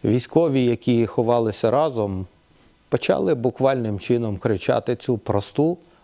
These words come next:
але важливу молитву: "Спаси нас, Господи, і збережи". І Бог чудовим чином врятував.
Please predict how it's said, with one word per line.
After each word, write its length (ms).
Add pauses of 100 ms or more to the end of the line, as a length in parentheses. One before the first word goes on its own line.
(100)
але 320
важливу 880
молитву: 560 (600)
"Спаси 520
нас, 200
Господи, 680
і 100
збережи". 600 (260)
І 100
Бог 480 (240)
чудовим 560
чином 360
врятував. 640